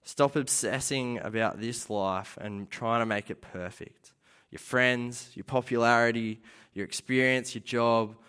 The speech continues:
what you can and can't afford. There's a co-, there's a place coming that has all of those things, but none of them is broken. You see, we, we got, we got this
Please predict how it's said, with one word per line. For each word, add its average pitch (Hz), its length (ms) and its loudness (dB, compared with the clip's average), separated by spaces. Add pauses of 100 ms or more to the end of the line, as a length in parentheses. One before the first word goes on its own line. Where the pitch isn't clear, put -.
(120)
what 127 120 -2
you 123 80 -2
can 123 280 -4
and 117 80 -6
can't 117 220 -2
afford. 101 520 -6 (1400)
There's 143 180 -2
a - 20 -4
co-, 160 380 2
there's 147 180 0
a 147 60 -4
place 151 400 2
coming 101 420 -6 (120)
that 104 120 -8
has 113 320 -2 (100)
all 123 280 2
of 113 80 -2
those 101 300 0
things, 98 680 -12 (640)
but 73 80 -12
none 113 300 0
of 110 100 -4
them 101 140 -4
is 87 100 -10
broken. - 420 -12 (1800)
You 127 80 -14
see, 147 340 4 (120)
we, 147 280 6
we 156 260 6
got, 180 520 8
we 160 140 6
got 147 260 10
this 151 460 2